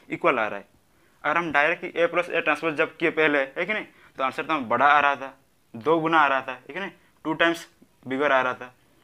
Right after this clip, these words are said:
जब उसको हम हाफ किए तभी जाके आंसर हमारा सही आ रहा है। ओके, तो देखो अभी हम सभी क्वेश्चन को, हम सभी क्वेश्चन को पहले से ही हाफ हाफ करते रहेंगे। ओके, अभी जब हम नेक्स्ट, इस जो नेक्स्ट क्वेश्चन करेंगे उन सबको हम हाफ ही करेंगे।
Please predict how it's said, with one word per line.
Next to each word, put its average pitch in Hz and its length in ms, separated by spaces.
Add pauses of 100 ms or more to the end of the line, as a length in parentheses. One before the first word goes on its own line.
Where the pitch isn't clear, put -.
(220)
जब 139 260
उसको 160 200
हम 156 180
हाफ 156 360
किए 135 180 (400)
तभी 135 180
जाके 139 180
आंसर 131 240
हमारा 143 200
सही 170 180
आ 107 100
रहा 101 120
है। - 140 (840)
ओके, 175 200
तो 143 440
देखो 139 300 (600)
अभी 143 180
हम 180 180
सभी 165 400
क्वेश्चन 165 340
को, 160 80
हम 180 260
सभी 139 320
क्वेश्चन 165 220
को 165 80
पहले 160 260
से 175 100
ही 175 60
हाफ 143 220
हाफ 147 160
करते 127 280 (220)
रहेंगे। 113 300
ओके, 135 220 (420)
अभी 135 240 (160)
जब 147 220
हम 160 120
नेक्स्ट, 156 300
इस 165 120
जो 151 200
नेक्स्ट 151 240
क्वेश्चन 165 260
करेंगे 143 320 (180)
उन 139 180
सबको 131 360
हम 170 200 (260)
हाफ 143 220
ही 156 100
करेंगे। 107 360